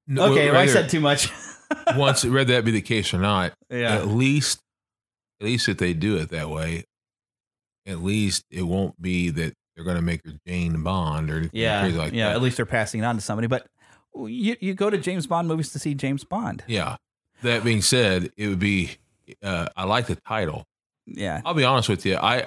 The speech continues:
Speaker 2: Although
Speaker 1: never
Speaker 2: I don't like, I listened to a little bit of the title of the song. I, I know people are fans of Billie Eilish. I am not impressed.
Speaker 1: Yeah.
Speaker 2: I, I couldn't listen to the entire opening song. There was a video for it after that, and I was like, "Oh, that's
Speaker 1: I like
Speaker 2: awful."
Speaker 1: these films good, but I, I'm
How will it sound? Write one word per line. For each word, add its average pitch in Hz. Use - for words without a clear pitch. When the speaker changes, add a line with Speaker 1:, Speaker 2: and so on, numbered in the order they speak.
Speaker 2:
Although 139
Speaker 1:
never 135
Speaker 2:
I 156
don't 156
like, 147
I 131
listened 156
to 135
a -
little 139
bit 127
of 120
the 107
title 131
of 123
the -
song. 127
I, 117
I -
know 139
people 170
are 143
fans 143
of 123
Billie 127
Eilish. 127
I 135
am 131
not 107
impressed. 90
Speaker 1:
Yeah. 78
Speaker 2:
I, 127
I 135
couldn't 147
listen 127
to 113
the 110
entire 107
opening 107
song. 110
There 104
was 101
a 107
video 107
for 104
it 101
after 101
that, 107
and 98
I -
was 101
like, 107
"Oh, 151
that's 123
Speaker 1:
I 170
like 196
Speaker 2:
awful." 139
Speaker 1:
these 113
films 117
good, 110
but 95
I, 110
I'm 120